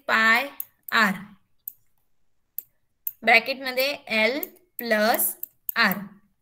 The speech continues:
पाय आर, पाय आर काय इथे कॉमन आहे. तुमचा हा फॉर्म्युला कसला झाला?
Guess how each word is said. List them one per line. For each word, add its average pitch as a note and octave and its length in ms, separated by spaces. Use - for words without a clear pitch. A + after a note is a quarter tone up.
पाय A3+ 240
आर, B3+ 140
पाय A#3 260
आर A3+ 80
काय A#3+ 280
इथे B3 240
कॉमन A#3+ 400
आहे. F#3+ 120
तुमचा A#3+ 320
हा C4 240
फॉर्म्युला C4 440
कसला C4 360
झाला? B3 440